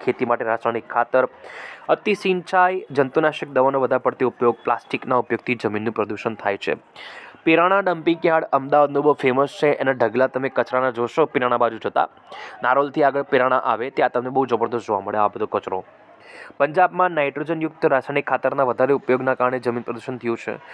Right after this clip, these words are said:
પંજાબના હોશિયારપુર, ભટિંડા, હરિયાણાના રોહતક જિલ્લાની અંદર જો વાત કરીએ આપણે, તો અતિશય વપરાશ ખાદ-, રાસાયણિક ખાતરનો થયો માટે કૂવાની અંદર પાણી ભયજનક સપાટીએ પહોંચ્યું છે. વિવિધ રોગ છે એના ભોગ બન્યા છે. કેન્સર, આંતરડા અને પેશાબના રોગોનો વધારે ફેલાવો થયો છે.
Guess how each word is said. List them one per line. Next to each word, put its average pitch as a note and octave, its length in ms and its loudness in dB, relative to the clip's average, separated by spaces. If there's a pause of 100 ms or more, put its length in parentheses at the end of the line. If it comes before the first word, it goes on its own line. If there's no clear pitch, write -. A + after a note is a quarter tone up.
(240)
પંજાબના C#3 380 2
હોશિયારપુર, C3 580 2
ભટિંડા, B2+ 480 0
હરિયાણાના A#2+ 360 0
રોહતક A2+ 280 0
જિલ્લાની A#2+ 460 -2
અંદર A#2 180 0
જો A#2 120 2
વાત A2+ 160 2
કરીએ A2 200 -2
આપણે, - 240 0 (680)
તો C#3 80 4
અતિશય D3 440 0
વપરાશ C3+ 440 2 (220)
ખાદ-, C3 260 -2
રાસાયણિક C#3 380 -2
ખાતરનો C3+ 300 0
થયો C3+ 180 2
માટે B2 260 2
કૂવાની C3 520 0
અંદર C3 160 0
પાણી B2+ 400 0 (540)
ભયજનક D3 380 2
સપાટીએ B2 360 0
પહોંચ્યું G#2+ 320 -2
છે. A2 100 -6
વિવિધ B2+ 320 2
રોગ C#3 300 4
છે - 320 0
એના C3+ 220 2
ભોગ B2+ 260 2
બન્યા B2+ 200 2
છે. C3 140 -2
કેન્સર, B2 420 0
આંતરડા B2+ 500 2 (540)
અને B2+ 120 0
પેશાબના C3 500 0
રોગોનો A#2+ 320 2
વધારે A#2 300 0
ફેલાવો A2 320 0
થયો G2+ 220 0
છે. - 180 -4